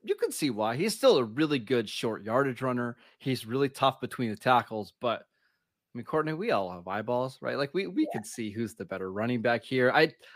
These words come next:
Speaker 1: I think the Cowboys are being careful not to overwork Tony Pollard, but anytime that he's in the game, you just kinda hold your breath because he could score from anywhere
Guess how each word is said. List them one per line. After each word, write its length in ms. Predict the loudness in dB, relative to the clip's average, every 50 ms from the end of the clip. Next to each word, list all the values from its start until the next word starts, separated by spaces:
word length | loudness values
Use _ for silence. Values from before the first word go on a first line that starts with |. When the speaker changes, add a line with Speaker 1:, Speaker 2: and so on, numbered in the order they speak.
| 0 2
Speaker 1:
I 100 | 4 4
think 180 | 4 2 2
the 60 | 2
Cowboys 420 | 2 6 6 6 6 6 2 0 -2
are 80 | -4
being 260 | -4 -2 -4 -4 -4 -6
careful 540 | -2 0 0 0 0 0 -2 -2 -2 -4 -4
not 260 | -2 0 0 0 0
to 100 | -4 -8 -4
overwork 540 | -4 -4 -4 -4 -6 -6 -4 -4 -4 -4 -6
Tony 280 | -4 -2 0 0 0 0
Pollard, 500 | 2 6 6 8 8 8 6 6 4 2
but 280 | 2 2 2 2 -2 _ _ _ _ _ _ _ _ _ _ _ 2
anytime 400 | 4 4 4 4 2 2 2 2
that 100 | 0 -4
he's 180 | -4 -6 -6 -6
in 80 | -8
the 80 | -10 -8
game, 380 | -4 -2 0 0 0 -4 -6 -10 _ -10
you 100 | -10 -6
just 280 | -4 -4 -4 -4 -8 _ _ _ 0
kinda 180 | 0 0 0
hold 280 | 2 4 6 6 6 6
your 120 | 2 -4
breath 300 | 0 2 2 2 2 0 _
because 300 | -14 -12 -8 -8 -6 -2
he 100 | -2 -2
could 120 | -2 -2 -4
score 460 | 0 4 10 10 10 10 10 6 0 -12 -20 _ _ _ _ _
from 140 | -10 -10 -10 _ 6
anywhere 640 | 8 8 8 8 8 6 8 8 8 8 6 4 2